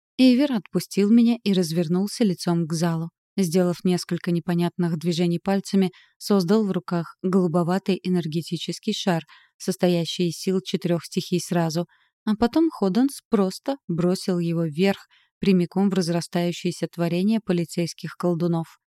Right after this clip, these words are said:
Раздался громкий хлопок, и все пространство большого зала заволокло густым туманом. Вот только Эйв не спешил на этом заканчивать. Он тут же начал создавать в руках мелкие сгустки силы,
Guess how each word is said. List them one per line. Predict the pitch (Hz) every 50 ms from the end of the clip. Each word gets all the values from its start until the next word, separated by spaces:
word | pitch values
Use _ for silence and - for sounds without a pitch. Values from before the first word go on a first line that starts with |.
| _ _ _ _ _ _
Раздался | - 175 185 156 147 180 165 156 - -
громкий | 170 160 175 170 165 156 - 175
хлопок, | 160 - - 170 160 - - 175 185 185 - _ _ _ _ _ -
и | 190 190
все | - - - 185 175
пространство | - - - 165 - - - 175 180 196 202 - - 165 170 165
большого | 160 175 170 160 - - 175 160 170
зала | 160 160 180 190 202 208 196
заволокло | 165 175 165 165 165 - - 175 175
густым | 160 170 170 - - 175 170 160
туманом. | - 175 175 175 165 165 165 165 170 160 _ _ _ _ _ _ -
Вот | - 220 220 220 _ -
только | 208 190 180 - - 180 - -
Эйв | 202 196 185 - -
не | 190 180 170
спешил | - - - 208 - - 269 240 185
на | 170 170 165
этом | 165 - 175 175
заканчивать. | 156 208 214 - 202 165 160 - - 175 170 180 - - _ _ _ _ _ _
Он | - 214 214 208
тут | - 214 208 185 170
же | 214 254
начал | 254 226 175 - 175 170
создавать | 156 - - 170 156 175 160 170 165 - -
в |
руках | 165 165 - - 180 175 - -
мелкие | 190 180 180 185 190 185 - - 226 226 208
сгустки | 180 156 180 180 165 - _ - 170
силы, | 156 - - - 196 196 190 185 175